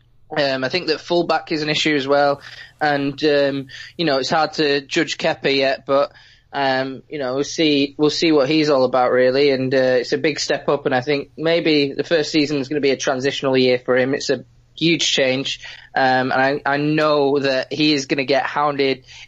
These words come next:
in the media if he makes one mistake, and it's gonna take a really strong mentality to resist that. So for me, th-, those are the kind of weaknesses, but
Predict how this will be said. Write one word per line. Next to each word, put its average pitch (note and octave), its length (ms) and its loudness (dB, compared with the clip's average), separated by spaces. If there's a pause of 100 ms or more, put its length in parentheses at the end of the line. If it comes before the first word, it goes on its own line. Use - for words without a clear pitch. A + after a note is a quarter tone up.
in C#3 100 -2
the D3 80 -4
media D3 580 0
if C#3+ 120 -4
he E3 100 0
makes D#3 280 -2
one D#3+ 200 -2
mistake, D3+ 540 0
and C#3 340 -6 (160)
it's D3+ 160 0
gonna F3 160 0
take E3+ 240 -2
a E3 60 2
really E3+ 180 2
strong E3+ 280 -2
mentality C#3+ 560 0
to - 140 -2
resist C3 360 0
that. B2 320 0 (800)
So D#3+ 440 0
for D#3+ 120 -4
me, F3 520 0
th-, E3 200 2
those F3+ 200 2
are F3 60 4
the D#3+ 60 -2
kind D3+ 160 -2
of C#3 60 0
weaknesses, C#3+ 440 0
but C#3+ 340 0